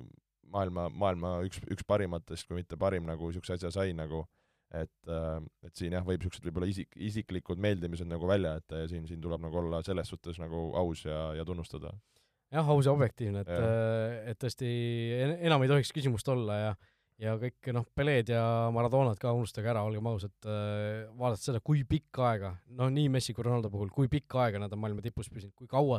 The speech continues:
Speaker 2: see nende, äh, tipp on kestnud. Ja noh, võib-olla,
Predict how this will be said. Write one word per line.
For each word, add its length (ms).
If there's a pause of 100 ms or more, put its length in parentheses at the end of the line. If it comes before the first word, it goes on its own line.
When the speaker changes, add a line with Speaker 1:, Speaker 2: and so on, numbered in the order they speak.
Speaker 2:
see 240
nende, 300 (420)
äh, 160
tipp 240
on 80
kestnud. 400 (500)
Ja 140
noh, 100
võib-olla, 300